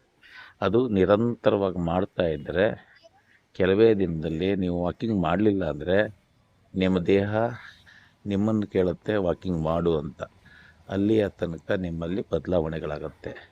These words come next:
ಇದ್ರ ಮಧ್ಯದಲ್ಲಿ ನಮ್ಮ ಆಲಸ್ಯಗಳು ಏನು ಮಾಡುತ್ತೆ ಅಂದರೆ,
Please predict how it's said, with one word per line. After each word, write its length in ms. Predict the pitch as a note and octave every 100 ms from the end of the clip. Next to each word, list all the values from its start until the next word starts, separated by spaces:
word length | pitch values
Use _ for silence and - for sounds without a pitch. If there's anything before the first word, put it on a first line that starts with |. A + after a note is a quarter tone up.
| - - - - -
ಇದ್ರ 180 | A2 A#2
ಮಧ್ಯದಲ್ಲಿ 800 | G#2+ G#2 B2 A2+ G#2+ G#2+ G#2+ G#2
ನಮ್ಮ 260 | G2+ G2
ಆಲಸ್ಯಗಳು 800 | F#2 E2 F2 G2+ A2 - G#2+ G2
ಏನು 160 | F#2 F2+
ಮಾಡುತ್ತೆ 380 | F2 E2 - E2
ಅಂದರೆ, 420 | D#2 A2 E2 E2